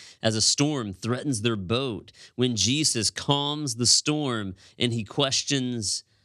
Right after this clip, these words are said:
their faith. If they knew who Jesus was, the creator of all things, they would have not feared. The response shows us that they don't grasp yet who Jesus is.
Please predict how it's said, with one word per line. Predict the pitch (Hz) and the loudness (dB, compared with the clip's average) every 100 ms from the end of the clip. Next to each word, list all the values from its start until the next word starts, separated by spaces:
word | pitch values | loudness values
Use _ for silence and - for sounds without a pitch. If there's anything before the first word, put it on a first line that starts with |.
| _ _ | _ _
their | - 107 101 | 0 2 2
faith. | - 110 98 90 - _ _ _ _ _ - _ | -2 0 0 -4 -8 _ _ _ _ _ -20 _
If | 127 | 0
they | - 120 | 2 2
knew | 120 139 143 | 2 0 0
who | 123 123 | 0 0
Jesus | 110 123 113 113 107 | 0 0 0 0 0
was, | 101 104 101 98 | 0 -2 -2 -4
the | 92 | -6
creator | 98 127 120 127 127 117 | -4 0 2 2 0 -2
of | 107 | -2
all | 107 120 117 | -4 -4 -6
things, | - 101 90 82 85 - - _ | 0 0 0 -2 -4 -8 -14 _
they | 131 | 2
would | 127 | 4
have | 110 98 | -2 -2
not | 92 - | -4 -4
feared. | - 117 113 101 85 73 80 _ _ _ | -8 -4 -2 -2 -4 -8 -14 _ _ _
The | - 113 | 0 0
response | 107 - 120 117 - | 2 0 0 0 2
shows | - 127 135 113 - | 2 2 0 -4 0
us | 139 110 123 - | 0 0 -6 -6
that | 123 - | -4 -4
they | 90 127 | 2 2
don't | 123 120 147 - 101 | 2 -2 -2 -6 -4
grasp | 113 123 127 - | -2 -2 -6 -8
yet | 107 110 147 131 175 - - - _ _ _ | -6 0 0 0 -2 -4 -4 -10 _ _ _
who | 131 | 0
Jesus | 123 95 110 101 98 - | 0 0 0 0 0 -2
is. | 107 107 85 76 | -2 -4 -6 -8